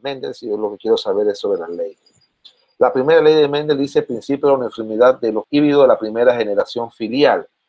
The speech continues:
Establece que si se cruzan dos líneas puras para un determinado carácter, los descendientes de la primera generación serán todos iguales entre sí,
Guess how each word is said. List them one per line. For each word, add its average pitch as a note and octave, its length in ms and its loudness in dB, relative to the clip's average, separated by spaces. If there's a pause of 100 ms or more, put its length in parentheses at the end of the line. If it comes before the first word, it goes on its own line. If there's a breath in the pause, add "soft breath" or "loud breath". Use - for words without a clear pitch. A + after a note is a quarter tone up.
(560 soft breath)
Establece C#3+ 600 2
que C3 120 -2
si A2+ 120 -18
se A2+ 120 -16
cruzan D3 400 -4
dos C#3 160 2
líneas C3+ 380 -4 (160)
puras C#3+ 380 0
para A2 180 0
un B2+ 120 0
determinado C#3 600 0
carácter, B2+ 760 0 (440)
los C3 200 0
descendientes C#3+ 920 -2
de A#2 120 2
la A2+ 140 0
primera B2 400 2
generación C#3+ 560 -2
serán D3 380 0
todos F3+ 380 2
iguales D3 520 2
entre G#2 440 -10
sí, G2+ 400 -16